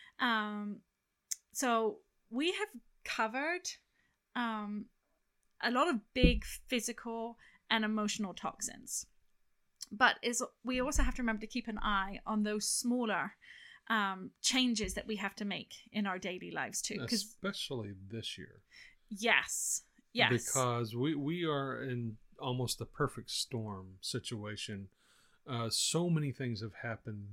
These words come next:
Speaker 2: this year. It is easy to overlook the small little things.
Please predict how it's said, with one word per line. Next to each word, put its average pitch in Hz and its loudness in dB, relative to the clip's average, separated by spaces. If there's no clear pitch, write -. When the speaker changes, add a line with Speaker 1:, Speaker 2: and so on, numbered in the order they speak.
Speaker 2:
this 160 -4
year. 117 2
It 127 2
is 117 2
easy 165 -2
to - -8
overlook 120 0
the 110 -6
small 127 -2
little 127 -2
things. 92 -12